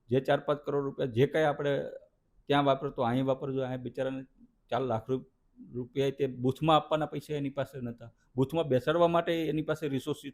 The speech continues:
નહોતું. એટલે ક્યાંક ને ક્યાંક જે ભારતીય જનતા પાર્ટીની જે વિચારધારા છે કે ભાઈ દલિત સમાજ હોય,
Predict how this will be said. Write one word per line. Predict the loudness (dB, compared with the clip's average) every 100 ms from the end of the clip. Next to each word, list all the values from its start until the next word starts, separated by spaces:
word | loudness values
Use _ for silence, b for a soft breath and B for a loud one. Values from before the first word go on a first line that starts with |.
| -8
નહોતું. | -8 -8 -14 _ _ _
એટલે | -8 -8 -8 _
ક્યાંક | -4 -4 -4
ને | -6
ક્યાંક | -2 -4
જે | -2 -6
ભારતીય | -4 -4 -4 -4
જનતા | -4 -2 -4
પાર્ટીની | -4 -4 -4 -4 -6
જે | -4
વિચારધારા | -4 -4 -4 -4 0 -2
છે | -2 -6 -8 -10 -20 _ _ _ _ -6
કે |
ભાઈ | 0 0
દલિત | 2 0 0
સમાજ | -2 0 0
હોય, | 0 -2